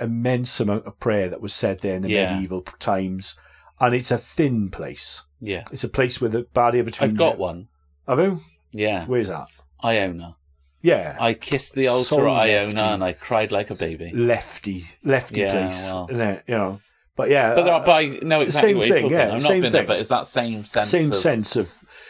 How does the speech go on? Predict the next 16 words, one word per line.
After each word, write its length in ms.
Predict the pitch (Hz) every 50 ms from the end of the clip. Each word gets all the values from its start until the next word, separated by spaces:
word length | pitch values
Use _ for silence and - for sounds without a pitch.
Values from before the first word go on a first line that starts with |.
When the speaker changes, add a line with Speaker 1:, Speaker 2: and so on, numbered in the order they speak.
| - - _
Speaker 1:
So 160 | - - 160
what 260 | 147 151 190 202 -
we 120 | 180 180 165
do, 580 | 135 165 180 160 110 78 73 78 98 123 135 -
in 140 | - 117 110
a 60 | 107
sense, 280 | 101 - 117 104 98 101
is, 240 | 110 110 107 107 - _
is 240 | - 127 131 131 - _ _ -
it 140 | 156 156 165
happens 240 | 185 185 170 143 131
a 40 | 143
lot 180 | 156 160 123 120
with 100 | 113 92
us, 280 | 82 80 - - - - _ _ -
uh, 180 | - - -